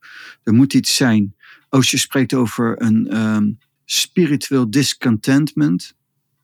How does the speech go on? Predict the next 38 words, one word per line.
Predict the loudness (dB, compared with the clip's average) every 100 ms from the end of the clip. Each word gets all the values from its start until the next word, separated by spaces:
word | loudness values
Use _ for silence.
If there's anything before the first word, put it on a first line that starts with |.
| _ _ _ _
als | -6 -2
je | 2
die | 4
niet | 4 4
hebt, | 0 -2 -6 -20 _ _ _ _ _ _ _ _ -2
dan | 2
houdt | 2 2 -2
het | -4
eigenlijk | -4 -2 -4 -4
op. | -6 -8 _ _ _ _ _ -2
En | 0
dus | 0 2
de | 4
mensen | 6 4 0 0
die | 0
zeggen | 0 -2 -2
van, | -4 0 2
"Nou, | 2 -2
ik | -2
heb | -4
het | -4 -2
wel | 0 0
eigenlijk | -2 -4 -4
wel | -4 -2
voor | 0 2
mekaar | 2 0 0 0 -2 -4
en, | -4 -2 -2 -2
en | -2 -2
dat | -2 -4
is | -4 -4
goed," | -2 -2 -6 -20 -18 -4
daar | -2
is |
eigenlijk | 0 -2 -2 0
niks | 0 0
mee | -2 -2
te | -4
beginnen. | -14 -10 -6 -6